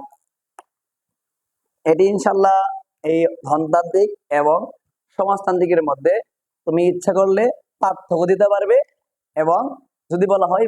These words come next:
বৈশিষ্ট্য লেখো, তখন তুমি এটি বৈশিষ্ট্য লিখতে পারবে। আচ্ছা, এর পরবর্তী পর্বে ইনশাল্লাহ আমি দেখাবো মিশ্র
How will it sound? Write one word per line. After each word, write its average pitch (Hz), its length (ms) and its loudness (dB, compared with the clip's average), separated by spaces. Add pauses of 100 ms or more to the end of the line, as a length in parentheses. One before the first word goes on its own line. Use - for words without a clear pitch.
বৈশিষ্ট্য 160 440 0
লেখো, 214 200 0 (420)
তখন 175 260 -2
তুমি 202 200 0
এটি 233 140 0 (400)
বৈশিষ্ট্য 180 460 0 (100)
লিখতে 156 240 -2
পারবে। - 180 -4 (920)
আচ্ছা, 143 280 -4 (560)
এর 156 220 4
পরবর্তী 208 440 0
পর্বে 185 260 0
ইনশাল্লাহ 175 400 0
আমি 233 120 -6 (500)
দেখাবো 170 420 2 (840)
মিশ্র 190 280 -2